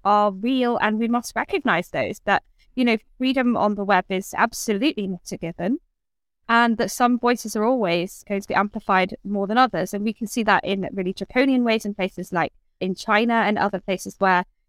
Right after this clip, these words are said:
your access to the web i-, i-, is more restricted, but also that your ability to pay to be heard, um, is also, uh, becoming increasingly clear that not all voices are equal online. But I remain positive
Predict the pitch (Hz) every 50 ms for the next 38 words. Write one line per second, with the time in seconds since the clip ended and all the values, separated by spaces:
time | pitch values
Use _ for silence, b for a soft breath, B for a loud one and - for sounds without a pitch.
0 | _ - 202 202 - - 202 - - - - 196 - - _ _ - 208 196 208
1 | 190 - - 185 185 - - 190 185 - - 208 202 180 - 208 190 190 190 190
2 | - - - - - - - 294 277 - - _ _ _ _ _ _ _ _ _
3 | - 285 262 302 320 381 - - - 349 262 226 214 202 - - _ _ _ 247
4 | 247 - 226 262 269 269 254 240 - 277 311 320 285 - 220 - - 220 - -
5 | - 202 196 - - - 208 - - 190 196 240 269 294 - - 165 170 196 -
6 | - 180 185 180 196 180 - 190 190 190 - 214 240 269 - - 196 165 156 -
7 | - - _ _ _ _ _ - - 185 - - 202 - - 220 202 196 190 185
8 | 185 180 190 - _ _ - 214 196 - - - 269 277 - - - 202 180 175
9 | 175 175 - - 240 226 196 165 170 175 - 185 - 180 - - 202 208 185 -
10 | - 214 214 208 - 185 175 180 - - 175 - 170 170 185 - _ - 165 160
11 | 180 190 _ _ _ _ _ _ _ _ - 196 190 190 190 190 185 170 170 -
12 | 202 - _ _ _ _ _ _ _ - 285 262 233 - 233 262 277 285 285 285
13 | 311 320 349 349 285 285 269 254 262 - - 190 180 175 175